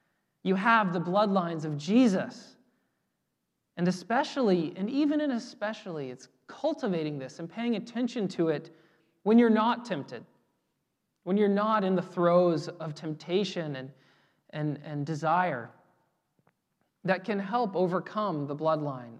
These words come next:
of Adam in you too. You see, we can't just live a reactionary life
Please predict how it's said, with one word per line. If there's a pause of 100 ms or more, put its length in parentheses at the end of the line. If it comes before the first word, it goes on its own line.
of
Adam
in
you
too. (1500)
You
see,
we
can't
just
live
a
reactionary
life